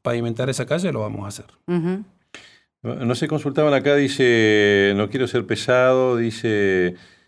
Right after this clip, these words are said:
Speaker 3: eh, la tercera vez que hago la misma pregunta. Por, eh, dice, el Ordi entre Mitre y Namuncurá, mano izquierda, sin cordón cuneta, escucho, eh, que en el barrio Jardín es esto, ¿no? Pregunta
Speaker 2: Que dice
Speaker 3: Jorge.
Speaker 2: que ya está terminado el barrio Jardín.
Speaker 3: Sí.
Speaker 2: Dice, el Ordi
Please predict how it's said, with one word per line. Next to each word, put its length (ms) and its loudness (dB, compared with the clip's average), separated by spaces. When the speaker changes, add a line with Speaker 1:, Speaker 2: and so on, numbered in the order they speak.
Speaker 3:
eh, 240 -2
la 120 0
tercera 320 0
vez 160 2
que 340 0
hago 240 0
la 100 0
misma 280 -2
pregunta. 460 -2
Por, 280 -4
eh, 180 -4
dice, 460 -4
el 200 -2
Ordi 340 0
entre 240 -2
Mitre 300 -2
y 20 -2
Namuncurá, 560 -2
mano 220 -2
izquierda, 460 -2
sin 180 -6
cordón 320 -2
cuneta, 520 -4
escucho, 800 -6
eh, 500 0
que 400 -2
en 60 -4
el 100 -2
barrio 200 0
Jardín 260 -2
es 160 -4
esto, 220 -10
¿no? 120 -8
Pregunta 320 0
Speaker 2:
Que 60 -2
dice 100 2
Speaker 3:
Jorge. 140 0
Speaker 2:
que 60 0
ya 100 -2
está 160 -2
terminado 480 0
el 100 0
barrio 260 0
Jardín. 520 -4
Speaker 3:
Sí. 100 -4
Speaker 2:
Dice, 340 0
el 140 0
Ordi 580 2